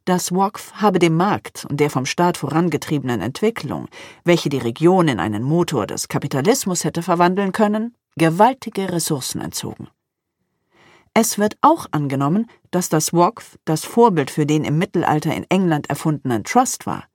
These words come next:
Eine Struktur, die später in Verruf geriet, weil sie übermäßig viel Vermögen in den Händen der Grundeigentümer bündelte und die kapitalistische Entwicklung in England um Jahrhunderte verzögerte.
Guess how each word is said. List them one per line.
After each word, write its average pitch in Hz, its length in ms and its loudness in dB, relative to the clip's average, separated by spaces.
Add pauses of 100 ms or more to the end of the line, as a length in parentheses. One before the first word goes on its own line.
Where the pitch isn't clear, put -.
(580)
Eine 208 300 4
Struktur, 220 600 0
die 226 140 0
später 180 440 0
in 214 100 -2
Verruf 226 460 -2
geriet, 170 500 -6
weil 135 180 2
sie 143 280 -2
übermäßig 165 640 2
viel 175 200 2
Vermögen 170 580 0
in 185 120 -4
den 190 140 -4
Händen 180 340 -2
der 180 120 2
Grundeigentümer 160 840 -2
bündelte 160 520 2 (500)
und 240 280 -2
die 247 100 -2
kapitalistische 247 880 -2
Entwicklung 185 580 -4
in - 240 -4
England 175 480 0
um 165 100 2
Jahrhunderte 180 800 -2
verzögerte. 139 720 -6